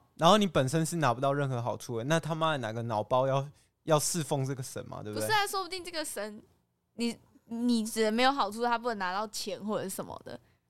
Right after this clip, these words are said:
Speaker 1: 不是，是他们整个村落的人都怪怪的，然后，然后你只能，你只能待在那个村落，因为你离开那个村落，你就会像一个与世隔绝的一个人，有一点像那种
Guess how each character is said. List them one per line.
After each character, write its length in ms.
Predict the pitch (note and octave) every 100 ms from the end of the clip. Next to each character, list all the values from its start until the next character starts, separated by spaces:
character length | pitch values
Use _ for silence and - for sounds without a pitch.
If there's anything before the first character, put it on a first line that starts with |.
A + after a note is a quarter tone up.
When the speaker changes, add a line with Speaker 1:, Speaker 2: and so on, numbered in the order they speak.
| _
Speaker 1:
不 100 | -
是， 200 | B3 G3+
是 200 | A#3 A3+ - _
他 160 | - A#3
们 100 | G#3
整 140 | D3+
个 60 | C#3+
村 260 | - F3+
落 180 | F#3+ E3+
的 120 | C3
人 100 | A#2
都 80 | C3+
怪 180 | D#3+ C3+
怪 240 | C3+ A#2+
的， 140 | G#2+ A2 _ _ _ -
然 120 | F3+
后， 180 | A3 G#3 B2+ D#3+
然 100 | F3
后 100 | G#3+
你 160 | G3+ D#3
只 140 | C#3+
能， 200 | D3 D#3+ - - - -
你 100 | F#3+
只 100 | G3
能 120 | D#3
待 160 | F3+ F3
在 120 | F#3
那 100 | F3
个 80 | E3
村 260 | - D3+
落， 220 | D3+ D3+ D3+
因 80 |
为 80 | G#3+
你 140 | F3+ D#3+
离 120 | F3
开 160 | G3+
那 100 | G3
个 60 | G#3
村 240 | - F#3
落， 160 | F#3+ F#3+
你 80 | D3
就 220 | G3 G#3
会 140 | G#3 G3+
像 280 | - F3+
一 60 | D3+
个 320 | D3+ C#3+ C#3+ -
与 200 | D3+ C3+
世 480 | C3 - F#3 D#3+ -
隔 200 | - C3+
绝 200 | C#3+ B2+
的 160 | A2+ A2
一 80 | A#2
个 160 | A#2
人， 200 | G#2+ G#2 C#3
有 140 | E3
一 60 | E3+
点 140 | D#3+
像 260 | B2+ E3+ D#3
那 60 |
种 160 | D#3